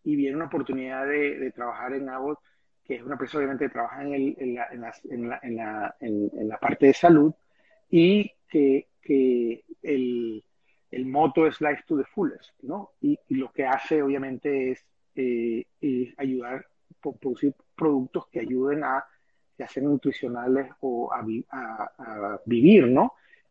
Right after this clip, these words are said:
Eh, y a ayudar a la gente que tiene o enfermedades crónicas o que tiene diabetes o, am, eh, eh, o que tiene problemas del corazón. Entonces,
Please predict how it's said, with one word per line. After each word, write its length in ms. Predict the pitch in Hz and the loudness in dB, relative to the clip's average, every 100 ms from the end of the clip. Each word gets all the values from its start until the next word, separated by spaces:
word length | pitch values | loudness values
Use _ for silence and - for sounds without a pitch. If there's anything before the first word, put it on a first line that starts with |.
| - | -6
Eh, 420 | 131 120 113 135 | -4 -2 -2 -4
y 160 | 151 127 | -4 -4
a 60 | |
ayudar 340 | 120 107 120 131 | -6 -6 -2 0
a 40 | |
la 80 | - | -2
gente 200 | 123 139 | -4 -6
que 120 | 147 | -4
tiene 500 | - 143 135 147 151 - | 2 4 4 0 -2 -4
o 240 | 160 160 | -2 0
enfermedades 540 | 165 143 131 135 131 139 | 0 -2 -6 -6 -6 -8
crónicas 540 | - 151 143 - 135 - | -6 -6 -6 -8 -14 -12
o 360 | - 147 147 151 _ _ _ | -2 0 0 -2 _ _ _
que 80 | 131 | -6
tiene 240 | 131 135 | -6 -2
diabetes 640 | 135 131 135 131 - 135 - _ _ - | -2 0 0 -2 -8 -10 -10 _ _ -6
o, 420 | 151 147 160 - | -2 0 -2 -6
am, 720 | 139 127 120 113 113 110 104 101 - _ _ _ | -10 -8 -8 -10 -14 -18 -18 -18 -20 _ _ _
eh, 400 | 185 117 101 98 - | -12 -8 -6 -8 -8
eh, 220 | 180 143 - | -10 -8 -8
o 60 | |
que 100 | - | -6
tiene 140 | - 135 | -2 2
problemas 260 | 143 131 | 2 2
del 80 | 139 | 0
corazón. 400 | 135 123 - 170 | -2 0 4 4
Entonces, 360 | 139 - 196 | 2 -2 -4